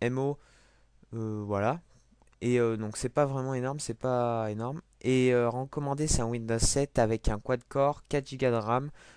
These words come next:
trente gigas de, d'espace de disque dur, ainsi qu'une carte graphique d'un giga ou, euh, d'un giga de, voilà. Donc voilà, donc on a dé-, on a déjà fait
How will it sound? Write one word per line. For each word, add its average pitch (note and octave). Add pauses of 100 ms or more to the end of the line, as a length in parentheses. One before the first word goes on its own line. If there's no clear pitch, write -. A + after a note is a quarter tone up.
(140)
trente D#3+
gigas C#3+
de, A2+
d'espace A2
de G#2+
disque A#2+
dur, B2+
ainsi C3
qu'une B2+
carte B2
graphique A#2+
d'un C#3+
giga C#3+ (720)
ou, C#3+ (120)
euh, A#2
d'un C3
giga C3+
de, A#2+ (100)
voilà. G2 (1700)
Donc E3
voilà, A#2+
donc A2+
on C#3+
a D3
dé-, C#3
on C#3+
a C#3
déjà C#3
fait -